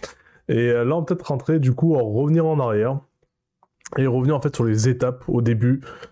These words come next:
euh, quand on veut créer la structure, euh, sur quel statut on choisit, euh, comment après on va essayer de trouver du financement, est-ce qu'on va essayer de démarcher, euh, enfin,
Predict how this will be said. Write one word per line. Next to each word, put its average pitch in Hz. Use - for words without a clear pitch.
euh, 101
quand 113
on 113
veut 110
créer 120
la 120
structure, -
euh, 98
sur 151
quel 120
statut -
on 107
choisit, 117
euh, 101
comment 143
après 131
on 135
va 123
essayer -
de -
trouver 135
du 127
financement, 139
est-ce 120
qu'on 117
va 104
essayer 104
de 98
démarcher, 107
euh, 107
enfin, 92